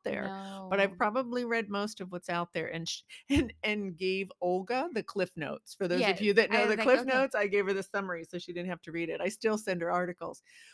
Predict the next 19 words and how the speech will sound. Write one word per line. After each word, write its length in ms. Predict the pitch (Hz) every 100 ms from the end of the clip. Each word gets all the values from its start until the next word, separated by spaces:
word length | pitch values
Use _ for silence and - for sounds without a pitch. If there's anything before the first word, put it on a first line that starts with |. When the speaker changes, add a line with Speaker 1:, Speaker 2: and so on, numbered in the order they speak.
| _
Speaker 1:
But 180 | 262 247 - _
I, 200 | 202 208 -
I 100 | -
think 420 | 214 240 247 - - _ _ _
everything 440 | 233 247 277 277 233
that 100 | -
you're 140 | 196
saying, 760 | 190 190 180 190 208 240 262 277 - -
not 160 | 208
I 80 | 170
think, 300 | - 180 165
I 100 | 165
know, 380 | 165 156 156 - -
I 80 | 165
agree 240 | 160 156
with 180 | 143 -
everything 380 | - 151 160 147
you're 80 |
saying. 480 | 156 160 151 139 156